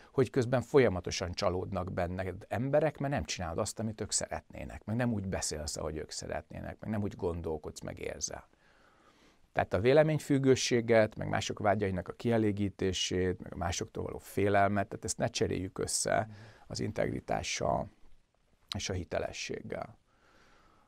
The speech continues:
Valójában az a legfontosabb itt, hogy végezd el úgy azt a munkát, amiben hiszel, hogy bízol azokban, akikkel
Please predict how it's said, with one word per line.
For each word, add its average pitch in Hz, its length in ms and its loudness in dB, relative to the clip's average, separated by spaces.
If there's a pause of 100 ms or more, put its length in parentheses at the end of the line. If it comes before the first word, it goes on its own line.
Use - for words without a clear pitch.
(280)
Valójában 135 640 10
az 117 140 4
a 110 40 6
legfontosabb 95 840 2
itt, 98 220 -2
hogy 98 300 -2
végezd 104 480 0
el 95 100 -2
úgy 104 200 -2
azt 101 240 -4
a 95 40 0
munkát, 92 440 -2
amiben 92 320 -2
hiszel, 127 480 2
hogy 104 200 2
bízol 113 480 4
azokban, 95 460 0
akikkel - 600 -6